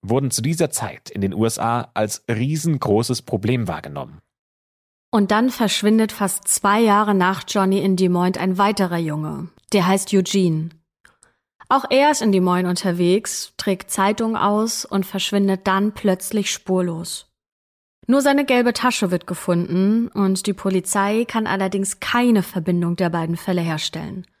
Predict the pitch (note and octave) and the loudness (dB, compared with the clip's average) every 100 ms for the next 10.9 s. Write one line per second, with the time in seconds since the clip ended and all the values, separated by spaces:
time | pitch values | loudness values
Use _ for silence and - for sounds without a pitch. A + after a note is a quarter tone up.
0 | _ _ - F#3+ F#3+ B3+ C4 C#4 B3+ A#3+ | _ _ -4 2 4 4 4 2 0 0
1 | A#3 A3+ - G#3+ F#3+ G3+ G#3 G3 C#3 D3 | 0 0 0 0 2 2 2 0 -2 -8
2 | - _ - _ - G3 G3+ A3+ A#3+ C4 | -12 _ -20 _ -4 0 2 2 2 2
3 | A#3 A#3 G3+ G3+ G3 F#3 F#3 A3 G#3 G3+ | 2 2 2 2 2 2 2 2 4 2
4 | F#3 F#3+ F#3 F3+ G3 G3 F#3 F3 G3 G3 | 0 0 0 2 2 2 0 0 -2 0
5 | F#3+ - F#3 - - - A3+ - - F3 | 0 0 -2 -2 -6 -2 -2 -2 0 0
6 | E3+ F3 E3 D#3+ E3+ E3 C#3+ D#3 E3 - | 0 0 0 0 -2 -4 -4 -4 -6 -10
7 | - _ _ _ _ _ _ _ G#3+ G#3+ | -14 _ _ _ _ _ _ _ -2 2
8 | C4+ D#4+ - A#3+ A#3 A3+ G3+ F#3+ G3 G#3 | 4 4 4 2 2 0 2 2 4 4
9 | A3 - F#3+ F#3+ - A3+ - G#3+ - F#3+ | 0 0 -2 -2 0 -2 0 -2 -2 -2
10 | F#3+ F3 - C#4 E3+ - F3 A3+ - | -4 -4 -2 -2 -2 0 0 0 -4